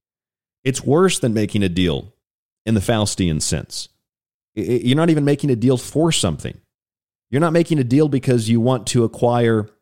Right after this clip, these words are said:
money, or you want to acquire fame, or you want to acquire,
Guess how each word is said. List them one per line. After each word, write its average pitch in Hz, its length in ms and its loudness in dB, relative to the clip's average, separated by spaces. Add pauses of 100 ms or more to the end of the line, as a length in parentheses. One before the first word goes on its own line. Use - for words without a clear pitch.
(260)
money, 107 480 -2 (240)
or 110 140 2
you 113 100 4
want 117 200 0
to 110 100 0
acquire 104 420 -2
fame, 120 560 -2 (180)
or 107 120 0
you 113 140 2
want 113 240 0
to 104 160 0
acquire, 107 640 0